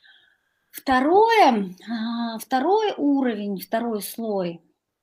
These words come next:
э, вот страхов, страхи прикрывают какие-то запреты ментальные. То есть, э, что такое ментальные запреты, да? То есть это запрет на уровне,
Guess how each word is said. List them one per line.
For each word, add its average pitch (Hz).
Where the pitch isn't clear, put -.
э, 202
вот 190
страхов, 330
страхи 311
прикрывают 254
какие-то 254
запреты 208
ментальные. 214
То 240
есть, -
э, 214
что 311
такое 262
ментальные 220
запреты, 208
да? 220
То 240
есть -
это 233
запрет 262
на 214
уровне, 214